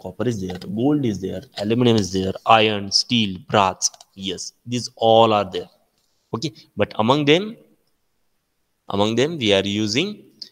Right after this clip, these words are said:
copper and aluminum. Clear? Yes. Wha-, what we are looking for? Solid conductor.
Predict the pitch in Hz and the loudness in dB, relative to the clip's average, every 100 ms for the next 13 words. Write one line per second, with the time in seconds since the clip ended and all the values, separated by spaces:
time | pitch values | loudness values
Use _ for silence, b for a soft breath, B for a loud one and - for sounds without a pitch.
0 | B _ - 104 95 98 98 156 180 _ | B _ 0 2 2 0 0 -2 -8 _
1 | _ _ - 90 165 160 - _ _ _ | _ _ -6 -6 -6 -12 -18 _ _ _
2 | _ _ _ - 151 190 220 - - _ | _ _ _ -4 4 4 2 -6 -20 _
3 | _ _ _ 214 190 170 - - b b | _ _ _ -4 -2 -2 -4 -6 b b
4 | b 107 107 117 120 107 123 135 135 139 | b -2 2 4 2 0 0 2 0 0
5 | 156 151 175 190 254 - _ _ _ - | -4 -6 -2 -4 -4 -18 _ _ _ -10
6 | - 113 107 113 107 104 92 90 - | 0 2 4 2 -2 -6 -8 -12 -18